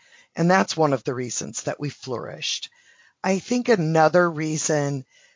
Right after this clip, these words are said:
that we have grown and that we draw people from so far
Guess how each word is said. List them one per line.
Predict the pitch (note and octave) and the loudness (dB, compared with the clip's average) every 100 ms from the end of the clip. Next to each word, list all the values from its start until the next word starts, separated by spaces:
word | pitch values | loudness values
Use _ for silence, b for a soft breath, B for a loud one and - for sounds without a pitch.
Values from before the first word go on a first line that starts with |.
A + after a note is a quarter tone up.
| b | b
that | - D3+ D3 - _ _ - | -2 0 -2 -4 _ _ -14
we | C#3+ D#3 C#3 C#3 C#3 - _ _ | -10 -8 -6 -6 -8 -10 _ _
have | C3+ D#3 | -2 0
grown | - D#3+ D3 D3+ F3 | 2 4 6 4 2
and | - E3 D3 | 0 0 2
that | C#3+ - | 0 -2
we | D3 | -8
draw | C#3 - C#3+ C#3+ D3 | -6 0 4 6 6
people | - D#3 - C#3+ | 4 -2 -4 -6
from | - D3 | -4 -2
so | - C#3 | 2 2
far | C3 - D3 C#3 C3+ | 2 4 6 6 2